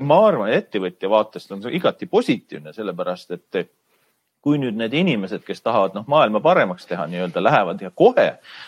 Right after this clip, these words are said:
räägivad sellest riigile, siis võib-olla see nii-öelda negatiivne tagajärg ettevõtjale on hoopis, noh, teistsuguses võtmes, on ju, et, et, et ma arvan, et oma majapidamine õigeaegselt ise saada, noh, ütleme, korda teha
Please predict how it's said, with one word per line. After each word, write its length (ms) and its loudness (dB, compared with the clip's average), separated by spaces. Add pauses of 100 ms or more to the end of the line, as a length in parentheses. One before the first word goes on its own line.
(120)
räägivad 480 2
sellest 320 -4
riigile, 540 2 (260)
siis 160 -16
võib-olla 480 6
see 160 0
nii-öelda 320 2
negatiivne 640 0
tagajärg 640 2
ettevõtjale 640 0
on 100 0
hoopis, 320 -2
noh, 160 -8
teistsuguses 640 -2
võtmes, 480 -4
on 240 -10
ju, 80 -4
et, 240 -8
et, 240 -6
et 80 -20
ma 160 2
arvan, 220 0
et 100 -2
oma 140 4 (100)
majapidamine 640 2
õigeaegselt 960 4
ise 220 2 (100)
saada, 400 4
noh, 140 -6 (420)
ütleme, 320 -2
korda 400 4
teha 240 2